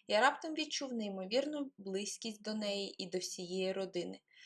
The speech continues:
Коли я виходив із лікарні, йшов сніг. Шахтарські будиночки, знані мені з дитинства, здавалися теплими і затишними. Ще чотири години тому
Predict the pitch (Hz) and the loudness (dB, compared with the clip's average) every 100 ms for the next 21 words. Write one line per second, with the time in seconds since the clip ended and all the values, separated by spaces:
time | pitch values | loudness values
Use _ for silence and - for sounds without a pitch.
0 | - _ 233 254 349 247 214 - 247 285 | -20 _ 6 8 8 6 4 4 4 4
1 | 285 - 247 220 214 220 233 285 240 185 | 2 0 -4 -2 -2 4 6 6 4 -4
2 | - - - 180 - 220 220 - 220 170 | -8 -20 -12 -2 0 2 0 -2 -2 -4
3 | - _ _ _ - 226 - 285 349 - | -6 _ _ _ -4 -4 4 4 4 0
4 | - 214 202 220 277 294 - 247 233 233 | -4 -4 0 2 2 2 0 0 -2 0
5 | 285 311 226 208 196 190 196 226 269 294 | 2 2 2 0 -4 -2 -2 2 2 0
6 | - 226 214 202 233 311 294 269 247 220 | -2 -2 4 4 6 4 2 0 2 2
7 | 240 247 240 233 - 220 214 180 180 - | 4 4 2 -2 -4 -2 0 0 0 -2
8 | - - - - _ _ _ - 277 285 | -2 -6 -8 -12 _ _ _ -2 0 2
9 | - 233 247 233 196 185 220 233 202 190 | 0 6 8 8 4 0 0 0 -2 -4
10 | 190 247 | -4 -4